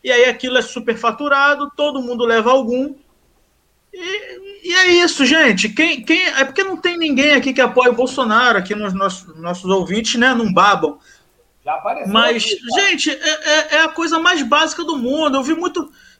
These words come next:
Speaker 1: muita, muita gente que apoia o Bolsonaro começou a acompanhar a política de verdade, com atenção, agora, outro dia. Então, tudo eles acham que é novidade.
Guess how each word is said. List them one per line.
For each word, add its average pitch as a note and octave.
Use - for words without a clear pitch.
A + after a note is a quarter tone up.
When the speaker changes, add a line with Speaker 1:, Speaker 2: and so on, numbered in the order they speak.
Speaker 1:
muita, D#4
muita C4
gente A#3
que A#3
apoia G3+
o F#3+
Bolsonaro F#3
começou A3+
a A#3
acompanhar G#3
a F#3
política E3
de G3
verdade, D#3+
com D#3+
atenção, D#3
agora, F#3+
outro F#3+
dia. F#3
Então, D4+
tudo E4+
eles D#4
acham C#4+
que C#4+
é -
novidade. G#3